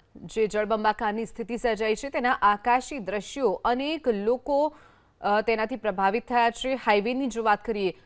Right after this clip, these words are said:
સોમનાથને જોડતો જે હાઈવે છે, સોમનાથ કોસ્ટલ બેલ્ટ હાઈવે, તે પણ પ્રભાવિત થયો છે. અ, પાણી ભરાઈ જવાના કારણે અનેક વાહન ચાલકો પણ અટવાયા છે. તો સ્થાનિકો પણ પોતાના ઘરમાં જ કેદ થવા માટે મજબૂર બન્યા છે. પોરબંદરના આ દ્રશ્યો છે, આકાશી દ્રશ્યો, જ્યાં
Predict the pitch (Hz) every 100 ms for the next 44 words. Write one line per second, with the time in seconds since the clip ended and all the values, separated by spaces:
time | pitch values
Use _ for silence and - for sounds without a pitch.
0 | - 262 233 233 240 277 254 240 220 254
1 | 233 240 208 202 202 233 - 262 226 220
2 | 226 226 233 - 226 - 233 220 220 214
3 | 208 214 233 233 220 208 220 214 208 190
4 | 202 220 240 233 233 262 285 285 - -
5 | - 208 214 226 262 254 233 233 226 233
6 | 233 240 233 233 226 240 240 202 - 262
7 | 302 339 - 214 220 240 214 214 220 220
8 | 262 254 240 202 214 208 196 190 202 196
9 | 220 226 220 - - - 233 233 254 285
10 | 285 269 277 254 233 226 226 214 220 226
11 | 240 254 226 220 240 226 220 220 214 208
12 | 208 226 208 202 202 226 196 190 170 165
13 | - 175 - 190 196 202 214 220 - 196
14 | 190 185 180 208 240 - 220 208 175 185
15 | 180 240 233 226 - 339 226 208 214